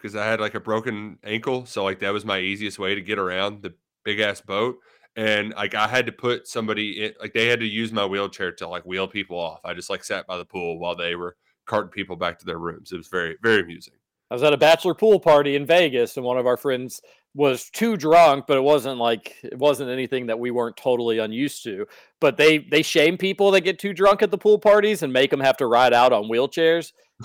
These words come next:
Speaker 2: And
Speaker 1: <laughs>
Speaker 2: it,
Speaker 1: That's great.
Speaker 2: boy, the pictures and videos from that, this was now seven years ago. They, they
Speaker 1: <laughs>
Speaker 2: still, they still make the rounds. So, um, and
Speaker 1: I
Speaker 2: it's still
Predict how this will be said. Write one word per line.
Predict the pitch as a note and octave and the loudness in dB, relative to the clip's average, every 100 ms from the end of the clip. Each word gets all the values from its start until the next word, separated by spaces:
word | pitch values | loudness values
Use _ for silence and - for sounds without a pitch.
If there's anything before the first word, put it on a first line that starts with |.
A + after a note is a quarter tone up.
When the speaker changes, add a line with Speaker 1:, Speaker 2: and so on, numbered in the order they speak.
| - | 2
Speaker 2:
And | C3+ C3 - | 6 6 6
Speaker 1:
<laughs> | - - G4 - - - B4 - - | 4 4 0 0 -2 -2 -4 -6 -6
Speaker 2:
it, | D#3 | -4
Speaker 1:
That's | D#3+ A2+ | -4 -6
great. | - G2+ F#2 | -8 -4 2
Speaker 2:
boy, | E3+ F3+ D#3+ | 6 6 6
the | - | 4
pictures | F#3+ - D#3+ C#3 | 0 2 -2 -2
and | C#3 | 2
videos | C#3+ C#3 B2 | 4 6 4
from | B2+ B2+ | 2 0
that, | B2+ B2+ A2 C#3 | 2 4 2 2
this | D#3 D3+ | -2 -2
was | B2 | -4
now | C3 B2+ A#2+ | -2 0 0
seven | - C3+ A#2+ | 0 -2 -2
years | A#2+ A#2+ G#2 | -6 -6 -8
ago. | G#2 G#2+ G#2 G2+ - - E3 | -6 -4 -4 -6 -10 -12 0
They, | D#3 E3 | 4 4
they | F3 F3+ | 4 2
Speaker 1:
<laughs> | - | 2
Speaker 2:
still, | C#4+ E3 - | 2 4 4
they | E3+ | 0
still | - F#3 D#3+ | 2 2 2
make | C#3 - | 2 0
the | B2 | -2
rounds. | A#2+ A#2+ A2 G#2 G#2+ | 0 0 -2 -6 -12
So, | - C3 A2+ G#2 G2 G2 E2+ _ A#2+ | -4 0 0 -2 -8 -18 -20 _ -2
um, | A2+ G#2+ G2+ G2 G#2 _ _ _ - - | 2 2 2 -2 -12 _ _ _ -16 -6
and | C3+ C3 A#2+ B2+ | -6 -6 -4 -4
Speaker 1:
I | |
Speaker 2:
it's | - - | -4 -4
still | B2+ A2+ | -4 -4